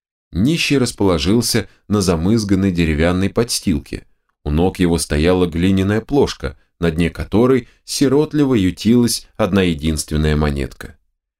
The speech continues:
Я обогнул его и собрался было направиться в портовое управление, но попрошайка – с поразительным проворством преградил мне путь.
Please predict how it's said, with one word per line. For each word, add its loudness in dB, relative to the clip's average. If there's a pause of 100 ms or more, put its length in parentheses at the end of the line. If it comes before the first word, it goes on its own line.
(240)
Я 0
обогнул 0
его 0
и -8
собрался 0
было 2
направиться -2
в -20
портовое 0
управление, -2 (320)
но 0
попрошайка – -4 (300)
с -6
поразительным -2
проворством -2 (180)
преградил 2
мне 2
путь. -14